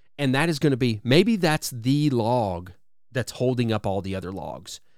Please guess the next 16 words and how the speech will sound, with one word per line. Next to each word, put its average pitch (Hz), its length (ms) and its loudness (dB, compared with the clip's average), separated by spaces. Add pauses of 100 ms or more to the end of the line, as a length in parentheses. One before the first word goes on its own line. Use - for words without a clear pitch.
(120)
You 127 120 2
know, 127 60 2
maybe 143 200 2
that's 147 240 -2
the 123 260 -2
one 117 340 2
that 104 100 0
everything 113 360 0
else 107 240 -2
is, 92 200 -6 (520)
is, 127 300 0
is, 113 160 -2
is 117 200 -4
holding 131 400 2
on 117 220 0
to. - 260 -6